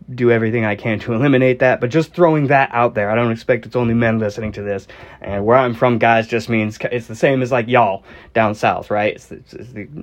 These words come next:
y'all and guys means the same thing where I'm from. Um, but, uh, for everyone listening,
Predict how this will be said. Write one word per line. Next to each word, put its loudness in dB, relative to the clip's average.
y'all 4
and 2
guys 2
means 2
the -8
same 2
thing 0
where -2
I'm 0
from. -10
Um, -4
but, 0
uh, -4
for 0
everyone 6
listening, 2